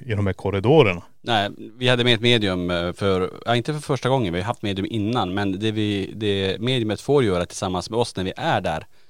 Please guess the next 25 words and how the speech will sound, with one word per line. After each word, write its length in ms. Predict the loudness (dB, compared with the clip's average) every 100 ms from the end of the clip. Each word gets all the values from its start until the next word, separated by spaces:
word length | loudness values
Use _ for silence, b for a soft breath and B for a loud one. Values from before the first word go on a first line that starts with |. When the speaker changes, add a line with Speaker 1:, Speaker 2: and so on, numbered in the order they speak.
| -20 -20 -14
Speaker 2:
eh, 400 | -6 -4 -2 -4
det 60 | -2
är 20 |
ju 60 | 0
det 140 | 0
som 140 | 0 -2
blir 280 | -2 -2
lite 220 | -2 -4 -6
nytt 180 | -6
som 140 | -6 -6
vi 60 |
får 200 | -6 -10
se 180 | -8 -10
till 120 | -8
hösten 260 | -8 -8 -10
då. 100 | -12 -16 -20 -10
Speaker 1:
Precis. 300 | -6 -4 -4
Speaker 2:
Det 80 | 0
blir 220 | 0 0
en 200 | -2 2
lång 380 | 4 4 2 -4
cliffhanger 540 | -4 -4 -4 -4 -2
här 220 | -2 0
nu. 80 | 2
Speaker 1:
Ja. 400 | 2 6 6 6